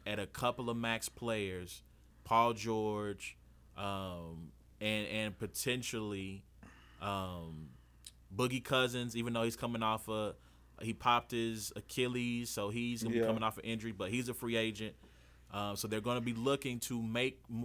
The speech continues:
Speaker 1: room to sign a couple of max players, um, to big time deals.
Speaker 2: I'm gonna tell you this. Uh, LeBron was in Cleveland. All right, he started off at Cleveland. Realize, hey,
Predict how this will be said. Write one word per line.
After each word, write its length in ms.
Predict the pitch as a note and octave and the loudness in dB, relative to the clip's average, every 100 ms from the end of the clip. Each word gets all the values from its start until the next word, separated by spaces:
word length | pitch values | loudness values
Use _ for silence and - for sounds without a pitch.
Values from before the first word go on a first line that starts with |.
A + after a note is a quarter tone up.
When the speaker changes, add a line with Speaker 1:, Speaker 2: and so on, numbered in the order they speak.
| A#2+ | 2
Speaker 1:
room 360 | D#3 D3 A#2+ | 4 4 0
to 100 | A2 | -2
sign 320 | G#2 A#2+ A2+ | 0 2 2
a 80 | G#2 | 0
couple 420 | F#2 B2+ A#2+ A#2+ | -2 0 0 0
of 60 | A2+ | -2
max 320 | A2+ A2 G#2 | 0 -2 -4
players, 640 | - A#2 G#2+ F#2 F2+ - - - - - - - | -6 -2 -2 -2 -6 -12 -18 -20 -20 -20 -20 -12
um, 280 | - G2+ G2 | -4 -2 -2
to 160 | E2+ G2+ | -4 -4
big 240 | G2 G2+ | -2 -2
time 280 | - G2+ F#2+ | -2 -2 -2
deals. 460 | F2 D#2 B1+ - - - - - - - - - - - - - - - | -6 -10 -12 -20 -20 -20 -20 -20 -20 -20 -20 -20 -20 -20 -20 -20 -20 2
Speaker 2:
I'm 100 | D#3 F#3 | 6 8
gonna 100 | F#3 | 8
tell 160 | F#3+ | 10
you 160 | E3+ D3+ | 10 10
this. 540 | C3 G2+ - - - - - - - - - - - - - - | 8 4 -2 -8 -12 -16 -20 -20 -20 -20 -20 -20 -20 -20 -20 2
Uh, 500 | B2 B2+ B2 A#2 A2 - | 8 10 10 8 6 2
LeBron 800 | A#2 A#2+ A#2+ D3+ D#3+ E3+ E3+ E3+ G#3+ - | 0 0 6 8 10 10 10 8 2 -4
was 220 | B2 B2 | -2 2
in 160 | C#3 B2+ | 2 2
Cleveland. 480 | - C3 G#2 E2+ F2+ - - - - - - | 4 4 2 -4 -14 -18 -20 -20 -20 -20 -2
All 60 | A2+ | 6
right, 240 | A#2+ B2+ - - | 8 6 2 -8
he 120 | A#2+ | -6
started 280 | A2 C#3+ C#3+ | 2 4 6
off 160 | C#3 C3+ | 6 4
at 120 | A#2+ | 0
Cleveland. 460 | C3+ A2+ F2+ F2 G2 - - - - - - - - - - - - - - - | 0 -2 -4 -10 -14 -20 -20 -20 -20 -20 -20 -20 -20 -20 -20 -20 -20 -20 -20 -10
Realize, 600 | A#2+ D3+ F#3+ G3 F#3+ F3+ | 4 10 12 12 12 12
hey, 340 | F#3 E3 B2+ | 12 12 10